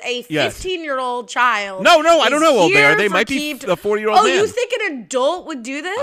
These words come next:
Speaker 2: I hope so. I'm, I have
Speaker 1: Block
Speaker 2: adult,
Speaker 1: this account
Speaker 2: I have
Speaker 1: because
Speaker 2: adult
Speaker 1: the fact that you
Speaker 2: fans.
Speaker 1: didn't ins-, the fact that I
Speaker 2: Because
Speaker 1: have
Speaker 2: here's the
Speaker 1: adult,
Speaker 2: thing.
Speaker 1: oh, you have adult
Speaker 2: This,
Speaker 1: fans.
Speaker 2: th-, yeah.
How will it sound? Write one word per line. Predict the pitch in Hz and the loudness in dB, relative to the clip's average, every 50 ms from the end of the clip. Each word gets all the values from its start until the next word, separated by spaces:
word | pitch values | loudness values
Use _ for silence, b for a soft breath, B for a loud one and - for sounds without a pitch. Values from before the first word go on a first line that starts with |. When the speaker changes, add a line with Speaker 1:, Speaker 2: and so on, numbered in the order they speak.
| - | -4
Speaker 2:
I | 139 | -2
hope | 127 147 196 - | 0 -2 -2 -2
so. | - - 139 113 104 113 147 | -4 -8 -8 -6 -6 -4 -4
I'm, | 151 131 139 151 156 - | -4 -6 -6 -8 -10 -14
I | - 131 156 | -10 -6 -6
have | 220 254 247 | -6 -4 -2
Speaker 1:
Block | 254 285 311 330 349 359 - - | 2 4 6 6 6 4 2 0
Speaker 2:
adult, | - _ - | -8 _ -10
Speaker 1:
this | 285 311 - - | -8 -8 -8 -8
account | 330 - - 277 277 269 | -10 -8 -4 -2 0 2
Speaker 2:
I | 254 | 2
have | 285 294 | 0 -2
Speaker 1:
because | 277 170 | -2 2
Speaker 2:
adult | - 165 156 156 - | 4 4 4 4 2
Speaker 1:
the | 156 | -2
fact | - - | -2 0
that | 165 151 143 135 135 | 2 2 2 2 0
you | 143 190 - | 0 -2 -4
Speaker 2:
fans. | |
Speaker 1:
didn't | - 311 294 294 285 - | -6 -6 -6 -6 -6 -8
ins-, | - 254 269 262 - - b b b b b | -8 -12 -12 -12 -14 -18 b b b b b
the | 285 302 | -10 -6
fact | - 370 359 415 392 | -4 -4 -4 -4 -4
that | 392 349 269 | -6 -6 -4
I | 254 262 262 277 392 | -4 -4 -4 -4 -6
Speaker 2:
Because | 370 - - | -6 -4 -2
Speaker 1:
have | 381 330 - | 0 0 -2
Speaker 2:
here's | 339 370 | -2 -4
the | 294 269 | -8 -4
Speaker 1:
adult, | - 254 277 | -4 -2 0
Speaker 2:
thing. | 269 311 | 2 2
Speaker 1:
oh, | 339 | 2
you | 320 302 | 2 0
have | 277 247 | 0 -2
adult | 254 240 196 262 262 330 440 - | -4 -6 -2 0 0 0 0 -2
Speaker 2:
This, | - | -6
Speaker 1:
fans. | - 285 233 208 196 196 196 202 214 247 - 143 131 | -4 -4 -2 -2 -4 -4 -8 -10 -12 -14 -18 -20 -20
Speaker 2:
th-, | 156 _ _ | -20 _ _
yeah. | 165 147 135 117 107 104 | -18 -16 -16 -16 -16 -18